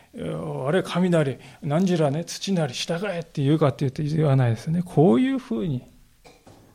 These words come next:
まず主がへりくだって、「あなたはどこにいるのか」って、で、私たちの存在を問うようなですね、質問をして、そして、「主よ、私はここにおります。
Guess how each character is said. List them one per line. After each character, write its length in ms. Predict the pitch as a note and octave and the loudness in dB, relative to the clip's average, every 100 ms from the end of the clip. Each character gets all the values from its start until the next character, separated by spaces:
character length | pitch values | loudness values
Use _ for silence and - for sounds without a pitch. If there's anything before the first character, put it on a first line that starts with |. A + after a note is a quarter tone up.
| _ _ | _ _
ま 240 | D3+ D3+ A3+ | -2 2 2
ず 160 | C4+ | 2
主 220 | A#3 - F#3+ | -2 0 2
が 100 | E3 | 4
へ 160 | F3 | 4
り 100 | E3+ | 2
く 140 | F3 E3 | 4 4
だ 60 | |
っ 200 | D#3+ - | 4 2
て、 220 | D#3 C3+ - | -2 0 0
「あ 120 | C3+ | 0
な 120 | C3+ | 0
た 120 | C#3+ | -2
は 60 | B2 | -4
ど 80 | A#2+ | -6
こ 180 | - A#3 | -8 -8
に 100 | A#3+ | -8
い 80 | |
る 120 | A#3+ A#3+ | -8 -8
の 100 | - | -10
か」 220 | - A3 | -14 -18
っ 0 | |
て、 60 | _ _ _ - D3 | _ _ _ -4 0
で、 520 | C3 - D#3+ C#3 D3+ | 0 2 2 4 6
私 280 | C#3+ D#3 D3+ | 6 6 4
た 80 | |
ち 60 | D3+ | 4
の 100 | C3 | 2
存 240 | - D3+ | 4 6
在 180 | C#3+ C#3+ | 8 8
を 60 | C#3 | 6
問 260 | - D3 | 6 8
う 0 | |
よ 140 | B2+ A#2+ | 8 6
う 20 | |
な 120 | A#2 | 2
で 80 | A#2 | 0
す 100 | D#3+ | 2
ね、 140 | - - - - - | 2 2 -12 -14 -10
質 240 | - - | -6 2
問 160 | C3 B2 | 4 2
を 60 | A#2+ | 0
し 80 | |
て、 80 | - | -8
そ 180 | D#3 G3 | -10 -10
し 100 | - | -10
て、 80 | - | -14
「主 200 | - - | -14 -12
よ、 80 | - | -10
私 360 | - G3+ - | -10 -10 -10
は 100 | - | -14
こ 160 | - - | -16 -18
こ 140 | - | -16
に 80 | C4 | -16
お 60 | D#4 | -14
り 80 | - | -14
ま 160 | A3 | -14
す。 140 | - | -16